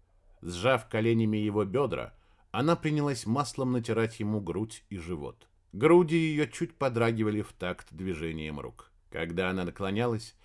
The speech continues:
живот её мягко круглился, совсем чуть-чуть, не скрывая от глаз тёмного треугольника волос.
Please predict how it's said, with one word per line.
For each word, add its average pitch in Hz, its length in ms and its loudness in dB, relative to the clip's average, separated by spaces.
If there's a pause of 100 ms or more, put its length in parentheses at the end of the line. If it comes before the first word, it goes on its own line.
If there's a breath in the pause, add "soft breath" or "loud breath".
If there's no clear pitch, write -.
(180 soft breath)
живот 180 380 0
её 147 240 2
мягко 131 380 -2
круглился, 110 720 -4
совсем 98 460 -8
чуть-чуть, - 600 -6 (300 soft breath)
не 135 160 0
скрывая 156 480 4
от 117 240 -4
глаз 104 360 0
тёмного 101 480 -2
треугольника 73 720 -4
волос. 62 540 -12